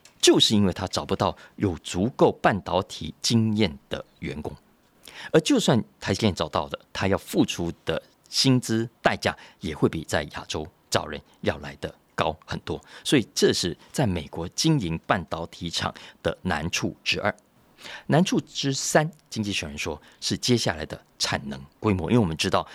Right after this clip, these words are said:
量越大，你的单位成本越低。在亚利桑那州啊，目前规划中的月产量是五万片，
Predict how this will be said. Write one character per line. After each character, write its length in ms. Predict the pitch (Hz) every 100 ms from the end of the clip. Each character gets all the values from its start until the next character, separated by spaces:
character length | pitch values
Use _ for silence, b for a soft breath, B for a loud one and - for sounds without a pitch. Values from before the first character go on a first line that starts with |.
| B B _
量 300 | 185 139 87
越 160 | 113 95
大， 260 | - 85 - _
你 140 | -
的 180 | 85 90 - _
单 200 | 113 107
位 160 | 104
成 200 | - 90
本 140 | 82 85 -
越 100 | 92
低。 200 | - 78 - _ b b b b b b
在 220 | - 156 -
亚 140 | 110
利 140 | 147 151
桑 220 | - 123
那 180 | 113 87
州 240 | - 87
啊， 160 | - - - _
目 140 | 208
前 340 | - 90 85 98 -
规 180 | 185
划 180 | 190 120
中 200 | 90 104
的 120 | 90
月 160 | 104 147
产 200 | - 71
量 180 | 82 73 -
是 240 | - 87
五 120 | - 78
万 160 | 85
片， 200 | 76 -